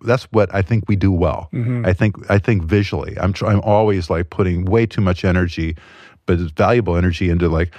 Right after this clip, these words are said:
Speaker 1: how do you make this scene give them something that they haven't seen before? At the Cove, we, we put time-lapse market, you know, time-lapse cameras in the market at Skegee.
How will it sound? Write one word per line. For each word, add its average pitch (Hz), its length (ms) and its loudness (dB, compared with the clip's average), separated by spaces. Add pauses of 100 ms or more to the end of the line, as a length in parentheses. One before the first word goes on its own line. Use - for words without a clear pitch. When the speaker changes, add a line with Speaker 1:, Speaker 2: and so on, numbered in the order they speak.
(120)
Speaker 1:
how 107 160 0
do 117 80 -2
you 110 80 2
make 95 380 2
this 85 200 0
scene 82 800 0 (960)
give 95 180 2
them 82 160 0
something 85 380 0
that 80 120 -2
they 85 100 -2
haven't 80 280 -2
seen 117 260 -2
before? 85 380 0
At 85 140 -2
the 95 60 -6
Cove, 92 380 -2
we, 78 200 -4 (340)
we 101 200 0
put - 240 -2 (360)
time-lapse 104 640 -2
market, 90 460 0
you 95 120 2
know, 82 260 2
time-lapse 98 440 0
cameras 98 440 0
in 87 60 -2
the 87 80 0
market 87 340 0
at 87 60 -2
Skegee. - 520 -6